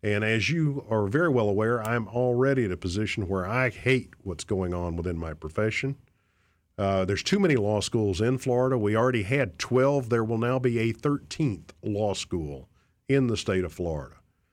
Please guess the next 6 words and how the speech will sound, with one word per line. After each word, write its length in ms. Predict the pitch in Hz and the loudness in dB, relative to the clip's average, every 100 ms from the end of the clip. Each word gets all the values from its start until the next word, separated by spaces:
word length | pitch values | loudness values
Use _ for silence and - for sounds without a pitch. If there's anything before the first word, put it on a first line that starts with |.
| _ - | _ 0
producing 580 | 123 135 - 127 113 | 2 2 2 0 0
God 240 | 117 135 135 | 0 0 2
knows 220 | 120 104 | 0 -2
how 180 | - 143 | -2 -2
many 220 | 120 101 | 0 0
lawyers. 580 | 98 92 92 90 95 | 0 0 0 -2 -4